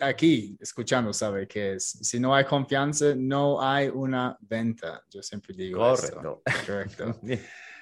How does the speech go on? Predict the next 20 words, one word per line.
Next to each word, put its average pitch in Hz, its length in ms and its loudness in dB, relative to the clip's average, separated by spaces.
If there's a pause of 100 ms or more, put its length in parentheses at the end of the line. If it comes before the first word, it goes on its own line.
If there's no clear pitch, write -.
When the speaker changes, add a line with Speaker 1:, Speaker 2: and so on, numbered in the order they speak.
(360)
Speaker 1:
Listo, 147 540 8
genial. 165 400 6
Pues 180 280 8
muchas 180 320 4
gracias, 170 640 6
Pedro, 160 540 4
por 135 140 -2
estar 135 260 0
aquí 147 260 -4
con 147 160 -4
nosotros. 147 760 2 (540)
Y 123 760 4
muchas 143 340 0
gracias 139 580 6
a 131 140 0
todo 143 220 4
el 135 40 0
mundo 151 480 2
de 131 160 -2
nuevo. 151 460 -2